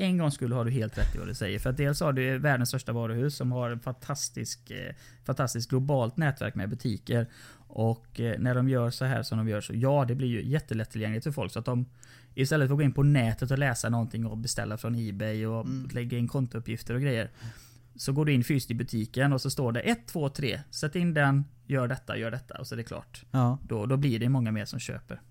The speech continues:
Speaker 1: Det är jätteroligt. Eh, att,
Speaker 2: Ja,
Speaker 1: eh, för det
Speaker 2: verkligen.
Speaker 1: pushar tekniken framåt.
Speaker 2: Mm.
Speaker 1: Eh, vi har ett rykte också som säger att Google och L G håller på att utveckla ett, eh, kraftfullt V R-headset. Och detta är ju nu då inte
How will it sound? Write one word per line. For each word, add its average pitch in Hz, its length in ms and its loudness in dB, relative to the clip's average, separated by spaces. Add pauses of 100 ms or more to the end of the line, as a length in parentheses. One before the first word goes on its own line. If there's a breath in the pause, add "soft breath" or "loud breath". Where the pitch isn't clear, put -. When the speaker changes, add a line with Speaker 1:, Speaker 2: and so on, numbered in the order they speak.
(140)
Speaker 1:
Det 120 120 -4
är 120 360 0
jätteroligt. 131 720 -2 (960 loud breath)
Eh, - 400 -8
att, - 240 -6
Speaker 2:
Ja, - 60 0
Speaker 1:
eh, 120 40 4
för - 40 4
det 131 60 6
Speaker 2:
verkligen. 139 260 2
Speaker 1:
pushar 160 240 2
tekniken 147 420 -2
framåt. 143 480 -4
Speaker 2:
Mm. 120 200 -4 (920 loud breath)
Speaker 1:
Eh, 117 260 -4
vi 165 100 0
har 196 100 4
ett - 60 -2
rykte - 340 -4
också 208 260 -2
som 202 120 -2
säger 175 240 0
att 170 220 -2
Google 151 540 0
och 165 60 0
L 165 240 0
G 143 220 -2
håller 240 200 -2
på 185 300 -2
att 170 60 0
utveckla 131 440 -2
ett, 123 200 -6
eh, 113 500 -4
kraftfullt - 540 -6
V 127 360 0
R-headset. - 720 -6 (360 loud breath)
Och - 480 -4
detta 160 300 -2
är 175 40 2
ju 156 160 2
nu 151 180 0
då 127 300 0
inte 120 600 0